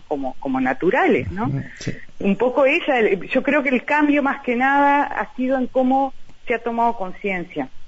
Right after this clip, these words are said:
Speaker 1: del, de, del problema, incluso por las mujeres mismas, ¿no? De que,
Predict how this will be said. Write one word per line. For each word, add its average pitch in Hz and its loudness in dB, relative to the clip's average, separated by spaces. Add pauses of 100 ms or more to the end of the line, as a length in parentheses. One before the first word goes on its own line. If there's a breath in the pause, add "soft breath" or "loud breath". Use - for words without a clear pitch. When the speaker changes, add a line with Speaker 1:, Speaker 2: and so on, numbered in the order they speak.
(140)
Speaker 1:
del, 160 -2
de, 156 2
del 160 2
problema, 165 2
incluso 311 2
por 196 0
las 175 0
mujeres 165 -2
mismas, 156 -6
¿no? 208 -8 (580 loud breath)
De 185 0
que, 175 0